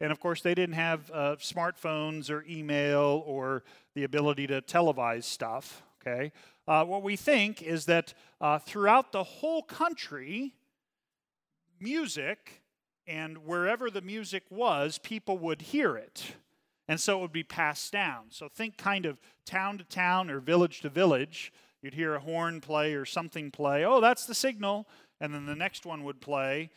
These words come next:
and it would go all the way around. That's how they would kind of communicate now through music. What? That there was a golden image, but the only people that were able to be there literally at the image, sounds like, were these inner circle,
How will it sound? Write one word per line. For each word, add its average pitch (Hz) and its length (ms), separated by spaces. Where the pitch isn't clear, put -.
and 147 120
it 170 120
would 151 120
go 139 140
all 151 360
the 143 60
way 147 120
around. 135 300
That's 127 200
how 139 160
they 139 100
would 135 140
kind 143 200
of 143 80
communicate 151 600
now 127 340
through 180 220
music. 175 640
What? 160 560
That 151 140
there 156 120
was 151 160
a 156 60
golden 180 340
image, 170 540
but 135 100
the 165 80
only 214 160
people 208 300
that 190 100
were 165 120
able 180 180
to 160 100
be 165 180
there 170 220
literally 165 560
at 160 140
the 147 160
image, 139 320
sounds 156 340
like, 135 300
were 139 180
these 135 640
inner 147 220
circle, 143 540